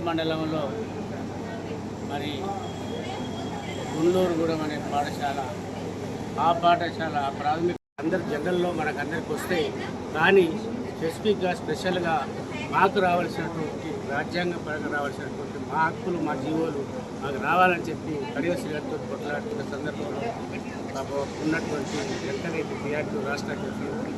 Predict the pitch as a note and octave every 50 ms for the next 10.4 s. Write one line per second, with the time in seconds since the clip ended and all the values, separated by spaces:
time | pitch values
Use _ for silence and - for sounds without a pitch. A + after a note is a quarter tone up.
0 | - - - - D3 E3 D#3 D#3+ E3 E3 D#3+ D#3 D#3 D3+ - D#3 D3 - - -
1 | D3 - - - - - - - - - C3 B2+ C#3+ D3 C#3+ C3 - - F3 F3
2 | F3 E3+ E3+ E3+ - - D#3 D#3 D3+ D#3 D3 - - D#3+ D3 C#3+ C#3+ C#3+ C#3 C3+
3 | C#3+ C#3 C3+ C#3 C#3 C3 C3 D3 D3 C#3 C3 C3 - - - - - - - -
4 | C#3 C#3 C3 - C#3 C#3 D3 D#3+ E3 D#3 D3+ D3+ C#3+ - D3 C#3 C3+ - C3 -
5 | - - - - - - - - - - - - - - C3+ C#3+ D3+ D3+ D3 C3
6 | - D3 C#3 C3+ C3+ C3+ - - C3 D#3 C#3+ B2 C#3 C#3 C3+ C#3 C3+ C3 C3 -
7 | C3+ C3+ - - - - - - - - - C3 C#3+ D3+ D#3+ - - D#3 D3+ -
8 | - D3 D3+ E3+ F3 - C#3 C3 - C3 C#3+ E3+ F#3 F#3 - F3+ F3+ F3 F3 E3+
9 | - F#3 F3 E3+ - - D3 E3 F3 E3+ E3+ E3 D#3 - E3 E3+ D#3 - C3+ C#3+
10 | D#3 D#3+ - D3+ C#3 - F3 E3